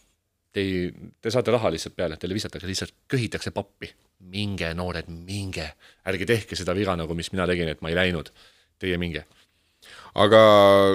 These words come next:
Speaker 2: sa ütlesid, et see, et no vihjasid, et, et tulevad nagu mingid maja-,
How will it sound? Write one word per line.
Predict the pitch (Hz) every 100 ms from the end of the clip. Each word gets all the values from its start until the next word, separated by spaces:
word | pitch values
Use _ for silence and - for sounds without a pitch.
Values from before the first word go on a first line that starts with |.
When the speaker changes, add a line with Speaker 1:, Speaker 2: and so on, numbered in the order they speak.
| - _ -
Speaker 2:
sa | 110 147
ütlesid, | 180 113 101
et | 85 - 101 92
see, | 107 98 95 90 -
et | 98 98
no | 113
vihjasid, | 151 151 104 90
et, | - 90
et | -
tulevad | 104 92 82
nagu | 85 85
mingid | 92 85
maja-, | 120 135 98